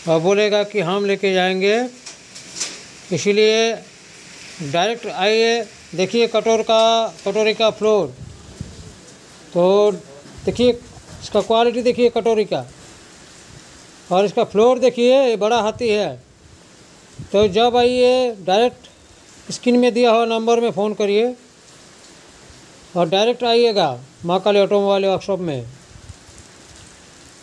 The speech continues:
ये बहुत ही सक्सेस वाला मॉडल है, हाथी वाला मॉडल। अगर आप लोग इस चैनल में नया है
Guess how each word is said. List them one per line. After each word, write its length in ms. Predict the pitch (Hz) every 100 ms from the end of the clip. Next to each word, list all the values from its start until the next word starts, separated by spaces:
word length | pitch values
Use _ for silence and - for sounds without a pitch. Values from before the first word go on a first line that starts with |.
| - 185
ये 140 | 220
बहुत 320 | 208 196 240
ही 80 | 262
सक्सेस 340 | 220 220 247 226
वाला 200 | 233 233
मॉडल 300 | 226 226 226
है, 240 | 226 240 226 - - - - - - - - - - - - - - - - - -
हाथी 260 | 180 233
वाला 220 | 233 226 214
मॉडल। 460 | 214 220 226 233 - - - - - - - - - - - 165
अगर 260 | 180 220
आप 160 | 220 214
लोग 180 | 233 226
इस 160 | 208
चैनल 240 | 226 214 226
में 140 | 220
नया 260 | 208 220 214
है 300 | 208 214